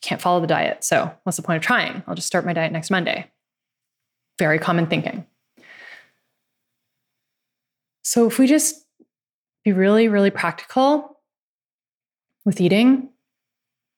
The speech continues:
it's, am I eating because I'm hungry? Or is there something going el-, else going on?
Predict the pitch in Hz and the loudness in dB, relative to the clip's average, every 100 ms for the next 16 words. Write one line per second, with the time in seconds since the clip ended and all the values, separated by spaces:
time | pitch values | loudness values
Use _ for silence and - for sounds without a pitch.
0 | - 175 165 - - - _ _ _ _ | -2 0 2 2 -2 -2 _ _ _ _
1 | _ _ _ _ _ _ _ _ - 185 | _ _ _ _ _ _ _ _ -2 2
2 | 185 196 226 220 220 190 180 170 208 262 | 4 4 4 2 2 2 2 2 2 0
3 | - _ _ _ _ _ - 185 180 180 | -4 _ _ _ _ _ -2 0 0 -2
4 | - 196 190 190 185 180 170 165 180 175 | -6 -2 0 2 2 2 2 -2 -2 -4
5 | - 165 160 160 | -2 0 0 -2